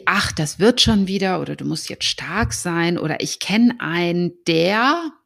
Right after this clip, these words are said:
ganz gut gemeint sind, das aber nicht wirklich treffen. Denn wenn wir mal überlegen, müssen wir überlegen, was brauchen wir eigentlich in dem Moment?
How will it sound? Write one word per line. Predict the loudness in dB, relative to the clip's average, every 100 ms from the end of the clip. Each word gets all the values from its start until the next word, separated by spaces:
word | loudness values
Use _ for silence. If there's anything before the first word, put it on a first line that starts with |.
| _ _ _ -20 -20 -16 -14 -14 -14 -16 -20 -20 -20 -20 _
ganz | 4 6 6
gut | 2
gemeint | 4 4 6 8 10 8
sind, | 8 6 8 8 6 -4
das | -6 -4
aber | 0 0 -2 -4
nicht | -6 -2 2 4 6 4 0 -10
wirklich | -14 -14 -12 -12 -2 2 4 4 2 -4 -4 -4 -4
treffen. | -4 -2 0 0 0
Denn | 0 -2
wenn | -2
wir | -4
mal | -4
überlegen, | -2 -2 0 2 2 2 0
müssen | 0 -4
wir | -4
überlegen, | -2 -2 -2
was | -4 -8
brauchen | -8 -2 -2 0 0 0
wir | -4 -4 -4
eigentlich | -6 -2 0 0 -2 -4 -2 0 -2 -6 -10 -16 _ _
in | -6 -6
dem | -6 -6
Moment? | -4 -2 0 0 -4 -10